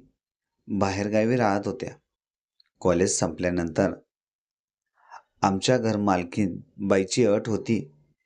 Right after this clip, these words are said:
की घरातली छोटी मोठी कामंही आम्हालाच करावी लागायची, म्हणजेच बाहेरून काही किराणा व भाजीपाला आणावा लागायचा. म्हणून ती बाई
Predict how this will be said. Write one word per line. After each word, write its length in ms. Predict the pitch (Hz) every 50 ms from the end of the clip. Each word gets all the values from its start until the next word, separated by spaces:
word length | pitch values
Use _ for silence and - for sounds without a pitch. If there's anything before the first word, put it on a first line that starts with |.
| _ _ _ _ _ _ _ - -
की 100 | 139 143
घरातली 640 | 123 113 113 101 95 92 92 - - 123 123 127 113 -
छोटी 300 | - 110 92 - 120 127
मोठी 380 | 123 110 101 98 - 113 110 - - _ _ _ _ _ _ _ _ _ _ _ _ -
कामंही 480 | 107 101 101 110 117 120 117 117 120
आम्हालाच 600 | 120 113 107 101 101 95 90 98 104 95 - - - _ _ _ _ _ _ _ _ _ _ _ _ _ -
करावी 340 | - 101 98 92 92 101 101
लागायची, 460 | 95 90 85 85 80 73 - - - - -
म्हणजेच 540 | - 101 104 98 95 92 95 110 120 117 - - _ - 98
बाहेरून 580 | 98 92 95 90 85 87 87 92 98 104 101
काही 240 | 98 - 98 101 101 104
किराणा 480 | - - 92 87 85 85 87 87 90 95 110 - _ _ _ _ _ _ _ _ _ _ _ _ _ _ _ _ _ _ _ -
व 100 | 131 135
भाजीपाला 640 | 120 113 107 90 87 104 107 110 104 98 101 98 - - _ _ _ _ _ _ _ _ _ _ _ -
आणावा 320 | 107 104 101 98 98 101
लागायचा. 520 | 104 98 90 85 82 80 80 80 82 76 73 73 - - _ _ _ _ _ _ _ _ _ _ _ _ _ _ _ _ -
म्हणून 380 | 95 90 92 85 87 98 107
ती 140 | 104 - 110
बाई 260 | 98 101 98 98 92